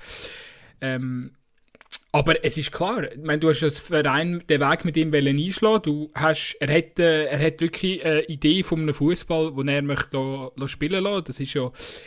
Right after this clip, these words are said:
äh, die sogenannte Tiki-Taka-Variante, die du gerne immer, ähm, äh, ähm, der so sagst. Und, ähm,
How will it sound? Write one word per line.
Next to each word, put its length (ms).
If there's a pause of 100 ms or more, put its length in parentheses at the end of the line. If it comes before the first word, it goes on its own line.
(160)
äh, 240
die 80
sogenannte 500
Tiki-Taka-Variante, 1160
die 80
du 160
gerne 340
immer, 200 (440)
ähm, 600 (280)
äh, 500
ähm, 340
der 340
so 200
sagst. 380 (300)
Und, 400 (300)
ähm, 440